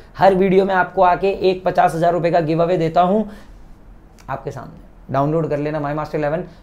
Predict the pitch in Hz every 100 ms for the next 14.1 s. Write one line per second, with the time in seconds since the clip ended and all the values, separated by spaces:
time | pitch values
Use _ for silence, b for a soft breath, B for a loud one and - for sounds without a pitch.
0 | - 156 196 190 185 185 185 185 190 165
1 | 147 147 165 190 202 - 135 135 117 110
2 | - - 123 156 160 175 151 147 165 170
3 | 160 143 135 165 165 160 160 160 156 131
4 | 113 - B B B - - - - 185
5 | 202 214 214 214 226 151 160 180 202 190
6 | 165 117 110 - - 202 233 190 196 226
7 | 220 202 185 - 120 - b b b -
8 | - - - - 185 202 233 254 254 233
9 | 233 220 233 233 233 - - 208 175 165
10 | 190 214 196 170 151 147 120 104 - -
11 | - 170 180 - 202 202 - 147 156 156
12 | 175 185 185 - - - - - - -
13 | - - - - 147 151 139 131 120 107
14 | 101